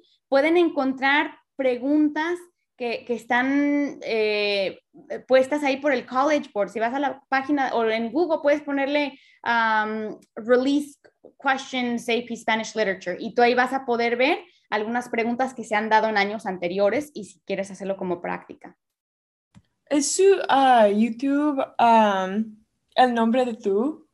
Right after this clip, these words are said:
Speaker 1: Sí, ajá, Ka-, Karina, Karina Spanish.
Speaker 2: Ah, ok, gracias.
Speaker 1: Karina Spanish, y ahí tengo varios videos donde analizo las obras y también tengo así, eh,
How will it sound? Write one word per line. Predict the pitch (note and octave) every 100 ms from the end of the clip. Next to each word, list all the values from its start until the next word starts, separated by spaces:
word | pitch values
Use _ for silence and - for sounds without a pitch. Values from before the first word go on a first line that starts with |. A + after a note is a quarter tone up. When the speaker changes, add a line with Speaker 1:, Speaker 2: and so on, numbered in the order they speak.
| _
Speaker 1:
Sí, | - C#4 F3 -
ajá, | F#3+ G#3+ G3+ -
Ka-, | A#3 A3+
Karina, | B3 A#3+ C4 C#4+ D#4 C#4+
Karina | - B3 C4 C4
Spanish. | C4 A#3+ G#3+ F#3 E3+ - _ _ _ _ _ -
Speaker 2:
Ah, | A3+
ok, | A3+ A3+
gracias. | G#3+ G#3+ G#3+ A3 G3+ G#3+ -
Speaker 1:
Karina | F#3+ G#3+ A#3 B3+
Spanish, | - C4 C#4 D4+ E4
y | A#3+
ahí | A3+ A3
tengo | A#3 A#3+ A#3
varios | G3 A3+ A#3+ C4 A#3+
videos | B3 B3 B3+ C4
donde | A#3+ G#3 G3 G3
analizo | G3 F#3+ G3+ G3+ A3
las | G3 F#3
obras | C4 D4 C4+ C4 B3 B3
y | -
también | G3+ G3+ G#3
tengo | F#3+ G#3 G3+
así, | - G#3
eh, | G3 - F#3 F3 E3